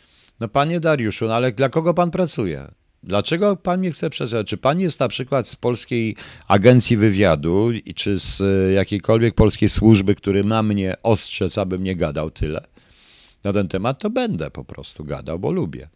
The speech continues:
I mam takie hobby po prostu, no. O czym jest Holub? Czytam Holuba dwa i czytam nasze Małgorzata Kowal. Holub jeden?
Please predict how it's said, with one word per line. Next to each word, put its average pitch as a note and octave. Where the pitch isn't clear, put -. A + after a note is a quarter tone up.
I G2
mam A#2+
takie F3+
hobby G2
po -
prostu, -
no. -
O C#3+
czym D#3
jest C#3
Holub? A2+
Czytam B2+
Holuba G#2+
dwa A#2
i A2
czytam G#2
nasze G2
Małgorzata G2
Kowal. F2+
Holub C#3
jeden? C3+